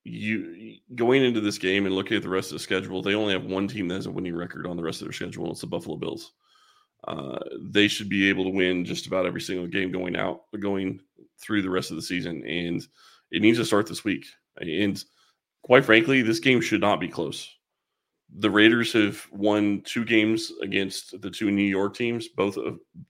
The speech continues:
teams are playing very poorly in the Jets and the Giants. Uh, so congratulations on beating them, but that's not a game. This is not a game that the Chiefs should be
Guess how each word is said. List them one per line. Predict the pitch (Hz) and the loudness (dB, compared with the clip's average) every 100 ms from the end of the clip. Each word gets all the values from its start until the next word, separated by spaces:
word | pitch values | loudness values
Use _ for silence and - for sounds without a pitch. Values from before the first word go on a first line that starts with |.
| - | -10
teams | - 101 104 | 0 0 0
are | 95 | -2
playing | 90 101 95 90 | -2 -2 -2 -4
very | 95 101 | -2 -2
poorly | 98 98 98 98 | 0 -2 0 -2
in | 98 98 - - - - | -4 -6 -10 -20 -20 -12
the | 82 | 2
Jets | 98 98 | 4 4
and | 101 | 2
the | 92 | -2
Giants. | 98 98 101 - - _ _ _ | 0 0 0 -2 -18 _ _ _
Uh, | - 87 | -4 -2
so | 82 95 98 | -2 -4 -4
congratulations | 101 98 98 98 92 104 98 | 0 2 2 2 -4 -4 -6
on | 98 | -4
beating | 95 95 107 110 | 0 2 4 4
them, | 110 | 4
but | 90 90 - _ _ _ _ _ _ _ _ _ - | 2 0 -2 _ _ _ _ _ _ _ _ _ 2
that's | 110 - - | 4 4 0
not | 104 104 71 | 2 2 2
a | 110 | 0
game. | 104 104 101 92 95 | 2 4 2 -2 -8
This | 107 110 | -6 -4
is | 113 | 0
not | 110 104 | 4 4
a | 95 | 4
game | 98 95 | 2 2
that | 92 | -2
the | 98 95 | -4 -6
Chiefs | - 101 - | -6 -6 -4
should | 101 | -4
be | 92 92 90 | -4 -4 -6